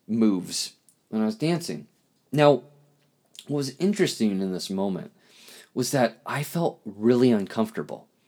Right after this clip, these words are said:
I mean, like a, like a gnarled in my stomach.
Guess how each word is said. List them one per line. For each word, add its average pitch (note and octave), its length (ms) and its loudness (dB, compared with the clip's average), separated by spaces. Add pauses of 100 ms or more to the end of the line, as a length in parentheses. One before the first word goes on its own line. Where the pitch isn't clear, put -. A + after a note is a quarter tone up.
(300)
I B2+ 80 2
mean, B2 380 4 (300)
like A#2 180 -2
a, F#2+ 220 0
like A2 200 -2
a G#2+ 60 2
gnarled G#2+ 960 4 (280)
in B2 160 4
my G#2+ 140 2
stomach. A#2 760 0